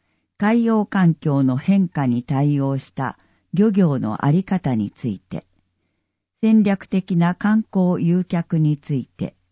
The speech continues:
ほか。献血推進について、森野真二議員、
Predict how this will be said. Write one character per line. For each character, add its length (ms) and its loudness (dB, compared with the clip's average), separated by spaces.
ほ 160 -12
か。 240 -10
献 220 -2
血 460 -4
推 280 -4
進 340 -2
に 120 -6
つ 160 -14
い 100 -8
て、 300 -12
森 300 2
野 140 -2
真 280 0
二 240 -10
議 200 -6
員、 220 -8